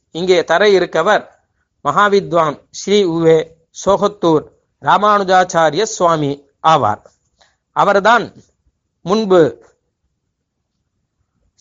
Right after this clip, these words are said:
சமாசிரயணம் பற்றியும் நமக்கு எடுத்துக் கொடுத்தார். இப்பொழுது அவர்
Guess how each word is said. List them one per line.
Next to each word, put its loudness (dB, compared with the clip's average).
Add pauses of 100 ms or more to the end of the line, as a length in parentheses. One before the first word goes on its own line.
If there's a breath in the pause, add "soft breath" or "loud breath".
சமாசிரயணம் 2
பற்றியும் -2
நமக்கு -2
எடுத்துக் 0
கொடுத்தார். -6 (680)
இப்பொழுது 0 (320)
அவர் 0